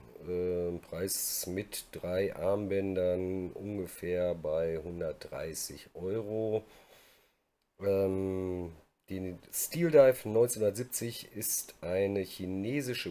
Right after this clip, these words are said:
Uhr. Steel Dive ist mittlerweile relativ bekannt. Machen sehr gute Taucheruhren mit sehr guter Qualität und,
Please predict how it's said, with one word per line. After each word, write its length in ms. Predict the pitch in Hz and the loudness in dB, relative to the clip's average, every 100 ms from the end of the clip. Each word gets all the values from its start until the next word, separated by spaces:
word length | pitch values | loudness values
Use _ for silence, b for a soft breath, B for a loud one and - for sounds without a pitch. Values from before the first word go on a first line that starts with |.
| - | -8
Uhr. 460 | 135 143 143 139 127 | 0 4 6 6 2
Steel 360 | - 104 110 | -4 -4 -2
Dive 280 | 101 95 87 | 2 2 0
ist 100 | 82 | -6
mittlerweile 540 | 98 92 90 87 90 | -4 -2 2 2 2
relativ 420 | 87 104 90 92 - | 0 0 0 -6 -10
bekannt. 560 | - 117 143 160 - - _ _ _ _ _ _ _ _ _ - B B B B B B B B _ _ _ _ _ _ _ | 0 2 4 2 -6 -16 _ _ _ _ _ _ _ _ _ -12 B B B B B B B B _ _ _ _ _ _ _
Machen 340 | 92 110 131 104 | 0 0 0 2
sehr 220 | 104 127 | 4 4
gute 420 | 113 120 120 110 - | 0 -8 -6 -6 -8
Taucheruhren 760 | - 113 123 107 101 117 113 110 | 2 2 4 2 2 4 4 2
mit 240 | 98 - - | -2 -6 -12
sehr 320 | 87 92 131 | -6 2 2
guter 420 | 120 117 120 113 | 2 -8 -2 -2
Qualität 720 | - 104 104 95 101 101 104 - | 0 -2 -4 -4 -6 -6 -6 -10
und, 640 | 87 92 95 92 90 | -6 -4 -4 -4 -4